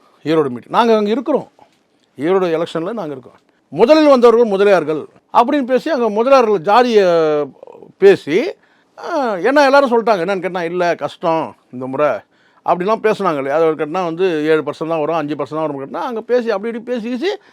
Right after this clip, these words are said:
ஏதோ ஒரு, ம், வாக்கு வந்து, வாக்கு சதவீதத்தை தக்க வச்சுட்டாரு. பத்து சதவீதம், பத்து பர்சன்ட்டுக்குள்ள. அந்த பத்து பர்சன்ட்டுக்குள்ள எப்படி வந்ததுன்னு கேட்டிங்கன்னா, பேசின வார்த்தைகள் தான். முதல் வந்தவருக்கு முதலியார் இருந்தான், அப்புறம் அருந்ததி பிரச்சனை கிளப்பி விட்டான்,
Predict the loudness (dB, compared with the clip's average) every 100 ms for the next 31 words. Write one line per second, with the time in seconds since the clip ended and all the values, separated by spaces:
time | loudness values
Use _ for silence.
0 | _ _ -4 2 4 6 6 4 2 0
1 | 0 -6 -14 -20 -20 _ -12 2 2 2
2 | -2 0 0 0 0 -2 -2 -2 -2 -4
3 | -6 -2 -4 -4 -8 -8 _ _ _ _
4 | _ -8 -6 -4 0 0 0 -2 -4 -6
5 | -8 -8 -6 -6 -6 -6 -6 -6 -6 -6
6 | -6 -8 -10 -10 -4 -2 -2 -4 -6 -8
7 | -14 _ _ -4 0 0 0 -6 -8 -12
8 | -12 -10 -10 -12 _ _ _ _ _ -6
9 | -4 -4 -6 -6 -6 -12 -14 -20 _ _
10 | _ _ _ _ _ _ _ _ _ _
11 | -20 -10 -6 -2 -2 -2 -4 -4 -2 -2
12 | -6 -10 -10 -8 -8 -6 -8 -8 -8 -12
13 | -10 -10 -8 -8 -8 -10 -10 -12